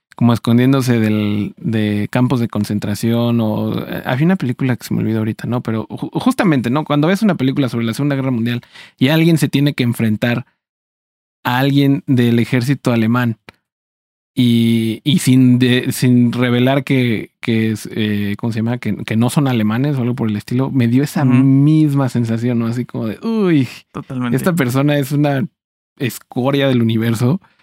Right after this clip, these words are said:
Speaker 1: que no le importa matar a nadie en nombre del imperio". Y este, y luego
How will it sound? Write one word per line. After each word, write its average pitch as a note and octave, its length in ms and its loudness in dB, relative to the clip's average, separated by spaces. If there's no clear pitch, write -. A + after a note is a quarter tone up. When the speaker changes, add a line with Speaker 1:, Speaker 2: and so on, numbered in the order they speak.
Speaker 1:
que - 120 -4
no B2 120 6
le D3 60 6
importa C#3+ 360 2
matar A#2 580 -4
a G#2+ 140 -6
nadie B2 540 0
en A2+ 200 4
nombre C3+ 440 4
del A2+ 160 2
imperio". A#2 520 0
Y A#2 180 2
este, A2 720 0
y B2+ 100 4
luego D#3 800 2